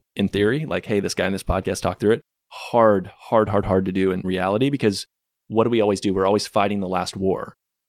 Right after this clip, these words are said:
And so for people right now, they're looking back and saying, "Stocks have crushed it for ten years, U S stocks only. Why would I wanna own anything else?" And what typically happens is you're gonna see U S stocks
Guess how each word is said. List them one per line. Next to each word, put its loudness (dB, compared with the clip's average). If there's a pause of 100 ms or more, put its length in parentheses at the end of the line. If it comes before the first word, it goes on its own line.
And -6
so 2
for -6
people 0
right 0
now, 0
they're -2
looking -2
back 0
and -6
saying, -2 (280)
"Stocks -4
have -4
crushed -2
it -10
for -14
ten -4
years, -6
U 4
S 2
stocks -2
only. -6
Why 0
would 2
I 2
wanna -4
own -4
anything -6
else?" -10 (440)
And -2
what -2
typically -2
happens -4
is -6
you're -2
gonna -2
see -6
U 0
S 0
stocks -2